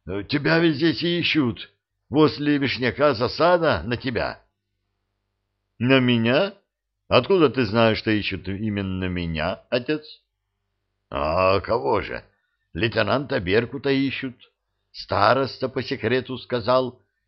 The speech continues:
Говорит, что какой-то эсэсовец из Берлина лично тобой интересуется".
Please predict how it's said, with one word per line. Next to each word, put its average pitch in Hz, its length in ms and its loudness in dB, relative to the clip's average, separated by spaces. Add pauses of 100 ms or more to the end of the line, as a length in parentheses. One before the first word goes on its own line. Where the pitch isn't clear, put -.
(180)
Говорит, 117 420 0
что 120 400 2
какой-то 117 540 0
эсэсовец 127 680 0
из 98 140 -6
Берлина 98 760 -2 (300)
лично 131 600 -2
тобой 104 360 0
интересуется". 87 1000 -6